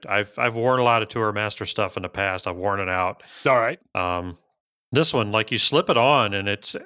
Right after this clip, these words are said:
Speaker 1: it's like you're riding. I mean, it, it's tailored better than anything I've ever put on before. Um, and,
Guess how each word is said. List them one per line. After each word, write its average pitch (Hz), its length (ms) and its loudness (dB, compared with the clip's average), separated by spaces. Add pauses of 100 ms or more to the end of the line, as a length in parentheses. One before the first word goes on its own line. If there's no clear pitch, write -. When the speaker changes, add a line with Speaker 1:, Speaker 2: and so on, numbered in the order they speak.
(140)
Speaker 1:
it's - 220 -6
like 120 180 0
you're 117 140 2
riding. 98 500 0
I 85 40 -10
mean, 92 160 -6
it, 98 120 -6 (540)
it's - 180 -2
tailored 131 640 0 (160)
better 113 360 0
than 104 140 -6
anything 113 340 -2
I've 101 160 -4
ever 98 140 -2
put 101 180 -4
on 98 200 0
before. 90 540 -2 (500)
Um, 92 560 -2 (160)
and, 98 640 -2